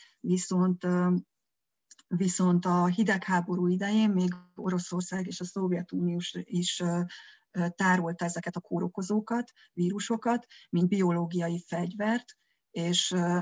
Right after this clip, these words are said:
nemzetközi egyezmény szólt arról, hogy meddig kell ezeket megsemmisíteni. Ugye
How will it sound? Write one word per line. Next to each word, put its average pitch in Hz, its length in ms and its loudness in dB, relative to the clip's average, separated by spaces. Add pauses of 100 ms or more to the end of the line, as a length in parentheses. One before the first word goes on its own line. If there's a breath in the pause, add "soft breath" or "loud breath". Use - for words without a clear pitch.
(220)
nemzetközi 180 1300 0
egyezmény 185 600 0
szólt 180 340 -2
arról, 185 440 0
hogy 175 340 0
meddig 180 360 2
kell 175 200 -2
ezeket 175 400 -4
megsemmisíteni. 180 1200 2 (340 soft breath)
Ugye 180 200 -2